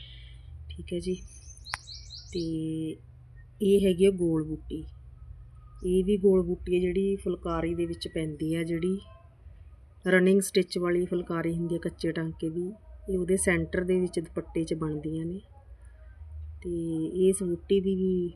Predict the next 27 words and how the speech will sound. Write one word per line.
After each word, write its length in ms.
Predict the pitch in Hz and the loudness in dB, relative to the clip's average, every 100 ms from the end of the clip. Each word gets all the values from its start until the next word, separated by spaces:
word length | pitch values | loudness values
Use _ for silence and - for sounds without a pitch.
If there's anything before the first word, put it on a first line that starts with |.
| 190 | -4
ਮੈਨੂੰ 220 | 180 175 | -2 -2
ਕਈ 300 | 170 165 170 | -2 -2 0
ਵਾਰੀ 180 | 185 185 | 0 -2
ਕਾਲ 420 | - 165 156 156 | -2 -4 -2 -2
ਆਈ 260 | 156 151 156 | -2 -4 -4
ਆ, 80 | 185 - - - - - - - - - - | -8 -14 -20 -18 -18 -18 -20 -18 -18 -18 -10
ਤੇ 60 | 180 | -8
ਆਪਾਂ 240 | 165 185 | -6 -2
ਇਹ 160 | 160 156 | -2 -2
ਵੀ 80 | 170 | -4
ਤੁਹਾਨੂੰ 280 | 170 180 160 | -6 -6 -4
ਦੱਸਦੇ 520 | 151 151 151 156 165 | -6 -6 -6 -6 -6
ਹਾਂ। 100 | 175 - | -8 -4
ਇਹ 60 | 190 | -2
ਸਿੰਪਲੀ 600 | - 180 170 - 196 208 | 2 2 2 2 6 6
ਬਟਨ 380 | 175 170 175 170 | 6 -2 -2 0
ਦੀ 120 | 175 | -2
ਤਰ੍ਹਾਂ 220 | 175 175 | -4 -4
ਬਣਦੀ 500 | 175 165 156 151 160 | -4 -4 -4 -4 -6
ਹੈ, 80 | 196 - - - - - - - - - - - - - - - - | -6 -12 -16 -14 -14 -16 -18 -20 -18 -18 -18 -20 -20 -18 -16 -12 2
ਇਹ 240 | 196 202 185 | 4 6 6
ਦੋ 280 | 175 170 | 4 2
ਤਰ੍ਹਾਂ 240 | 175 185 185 | 2 4 6
ਨਾਲ 200 | 185 185 | 6 6
ਬਣ 220 | 175 160 | 4 2
ਜਾਂਦੀ 400 | 160 156 165 | 2 0 0
ਹੈ। 80 | 170 | -2